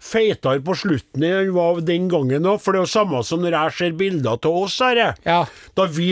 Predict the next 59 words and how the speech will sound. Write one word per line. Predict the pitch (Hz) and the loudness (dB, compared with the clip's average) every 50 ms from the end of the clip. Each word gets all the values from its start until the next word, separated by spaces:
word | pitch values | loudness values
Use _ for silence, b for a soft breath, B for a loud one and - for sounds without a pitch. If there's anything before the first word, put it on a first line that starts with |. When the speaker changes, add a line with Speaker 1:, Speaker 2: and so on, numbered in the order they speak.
| 190 185 | 0 0
Speaker 1:
tykte | - 196 175 - - 185 | 0 -2 -2 0 0 -2
at | 165 - 170 | 0 0 0
vi | 170 165 | 0 2
var | 160 160 160 165 | 2 2 2 2
litt | 165 160 151 | 2 0 0
tjukk | - 175 151 - 170 | 0 -2 0 2 0
og | 151 127 | 0 2
feit, | 185 220 233 202 - _ - - _ - | 2 2 2 0 -2 _ -16 -20 _ -4
Speaker 2:
Mm. | 135 131 139 147 | -2 0 0 0
Speaker 1:
fra | 147 185 175 | 0 0 0
gamle | 165 202 202 196 180 156 135 | 2 2 2 2 2 2 2
dager | 131 127 120 120 135 151 | 2 2 2 2 2 0
når | 170 180 | 0 0
vi | 190 180 | 0 2
holdt | 165 190 202 170 - | 2 2 0 0 0
på | 135 131 | -2 0
med | 135 156 | 2 2
Alfa, | 165 175 170 139 127 98 - 151 156 | 4 4 2 2 0 0 0 -2 -2
Kilo, | - - 180 160 127 135 147 | 0 0 0 0 2 0 0
Bravo | 147 160 160 151 131 117 117 139 156 180 190 196 202 208 | 2 2 2 2 2 2 2 2 2 2 2 2 2 2
og, | 214 214 220 220 208 202 185 196 | 2 2 2 0 0 -2 -2 -2
og | 208 | -2
sånn | 202 214 202 | -2 -2 0
så | 190 220 214 196 | 0 2 2 2
her, | - - | 2 0
Speaker 2:
Ja. | 156 143 151 - - - - | 0 0 0 -2 -4 -2 0
Speaker 1:
da | 160 175 208 | 0 2 2
var | 220 240 220 160 131 131 | 2 2 2 4 4 2
jo | 147 170 170 | 2 2 0
vi | 160 165 165 175 180 - - - - | 0 0 0 0 -2 -4 -6 -14 -16
sånn | - - - 185 180 143 | -8 -4 -2 -2 -2 0
som | 160 175 | 0 0
jeg | 165 156 160 165 165 | 2 2 2 2 0
vil | 170 170 | 0 0
være | 175 170 147 139 147 | 2 2 2 2 2
nå. | 156 185 208 220 160 104 - - _ _ _ _ _ _ _ _ | 2 2 2 2 2 0 -4 -8 _ _ _ _ _ _ _ _
Speaker 2:
Ja, | 175 180 180 | 0 0 2
nettopp. | 175 147 131 139 147 143 | 2 2 2 0 0 0
Speaker 1:
Skjønner | - - 208 196 165 170 190 196 | 0 0 0 2 2 2 2 2
du? | 175 - | 0 0
Speaker 2:
Ja. | 143 139 110 - | -2 -2 -2 -2
Speaker 1:
Nå | 156 160 180 190 | 0 0 0 0
streber | 175 - - 214 208 214 214 208 202 170 123 | 0 0 0 0 2 4 4 4 4 2 2
jeg | 120 147 175 185 - | 2 0 0 0 0
etter | - 147 147 135 | 0 -2 0 2
det | 147 156 160 156 | 2 2 2 0
som | - - 165 170 | 0 -2 0 0
jeg | 175 165 | 0 -2
streber | - - 180 190 185 180 143 120 135 151 | -4 -2 -2 0 0 2 0 0 0 0
etter | 135 135 139 | 0 0 0
å | 147 143 | -2 -2
ikke | 131 160 175 | 0 0 0
være | 180 165 135 127 139 | 2 2 2 2 2
den | 156 170 170 170 | 2 0 2 2
gangen. | 165 151 135 147 170 180 151 104 - _ _ | 0 0 2 0 0 0 0 -2 -6 _ _
Speaker 2:
Ja. | 131 131 127 b b b b b | -4 -4 -4 b b b b b
Speaker 1:
Eh, | - 143 151 151 | -6 -4 -4 -2
så | - - 160 147 | -2 -2 -2 -2
sånn | - 160 180 214 | 0 -2 0 0